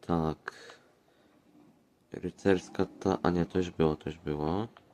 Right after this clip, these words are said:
Przepraszam. Piracki muszkiet, to jest przesadzona broń, bo to po dwadzieścia cztery też bije. Yy, pistolet krzemieniowy. Dalej.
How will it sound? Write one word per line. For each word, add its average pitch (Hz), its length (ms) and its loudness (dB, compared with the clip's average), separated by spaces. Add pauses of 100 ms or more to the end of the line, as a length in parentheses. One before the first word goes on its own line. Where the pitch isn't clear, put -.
(520)
Przepraszam. - 760 -10 (800)
Piracki 101 580 4
muszkiet, 107 540 0
to 87 100 -4
jest - 140 -8
przesadzona 92 520 -2
broń, 82 460 -4
bo 87 60 -6
to - 160 -6 (300)
po 98 100 6
dwadzieścia 87 420 2
cztery 90 340 -4
też 80 200 -8
bije. 80 340 -4 (1000)
Yy, 85 220 -2 (120)
pistolet 92 420 -2
krzemieniowy. 80 640 -4 (2000)
Dalej. 80 720 -2